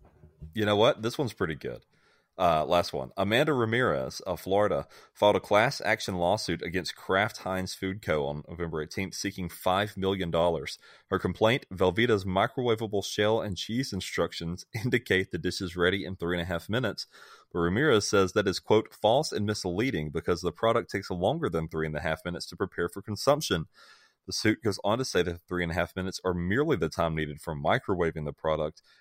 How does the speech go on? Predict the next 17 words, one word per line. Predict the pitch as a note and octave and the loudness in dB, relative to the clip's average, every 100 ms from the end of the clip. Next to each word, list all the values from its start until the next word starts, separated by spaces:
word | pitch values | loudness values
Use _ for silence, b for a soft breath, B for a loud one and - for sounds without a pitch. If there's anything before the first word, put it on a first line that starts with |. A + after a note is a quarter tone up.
| _ | _
which | G#2 | -4
is | G2 | -2
just | G2 - | -4 0
one | G#2 A#2 | 0 0
of | G#2+ | -2
several | - - - A#2 A2 G2 | -4 -4 2 2 2 -2
steps. | - G#2+ G2 - - - _ _ _ _ - | -2 2 2 0 -6 -12 _ _ _ _ -12
Uh, | |
Kraft | D#2 - F#2+ | -6 0 0
Heinz | - F2 E2+ | 2 0 -2
told | - G#2 G#2 | -6 -4 -2
Fox | G#2 F#2 - | 0 0 -2
Business | F#2+ - F#2 - | -6 -6 -12 -12
the | F2 | -8
suit | - F#2 - | -4 -4 -4
is | F#2 E2+ - | -6 -6 -8
frivolous | - F#2+ A2+ B2 D#2 F2 - | -12 0 2 2 -2 -2 -8